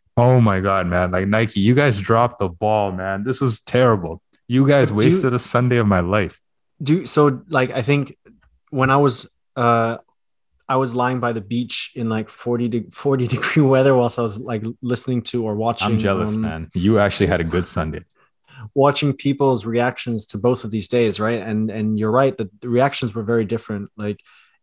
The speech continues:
Speaker 2: most of the Yeezy Day people, like, they took L's, but they were like, "Ah, man, like, it's all part of the game, whatever."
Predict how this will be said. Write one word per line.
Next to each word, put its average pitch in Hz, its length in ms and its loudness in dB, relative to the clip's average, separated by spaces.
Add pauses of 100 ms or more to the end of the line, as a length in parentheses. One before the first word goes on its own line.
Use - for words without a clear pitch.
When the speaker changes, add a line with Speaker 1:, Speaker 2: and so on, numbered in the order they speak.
Speaker 2:
most 147 280 0
of 143 60 0
the 120 80 0 (120)
Yeezy 135 160 -4
Day 131 140 2
people, 131 280 -6
like, 110 200 -4 (100)
they 117 100 0
took 139 220 -4
L's, 135 280 2
but 120 140 -4
they 120 100 -2
were 117 60 -2
like, 117 200 -4
"Ah, 120 200 0
man, 120 360 -2
like, 110 160 -4
it's - 160 -12
all 120 140 -4
part 127 260 -2
of 120 60 0
the 120 60 -2
game, 117 400 -2
whatever." 120 520 0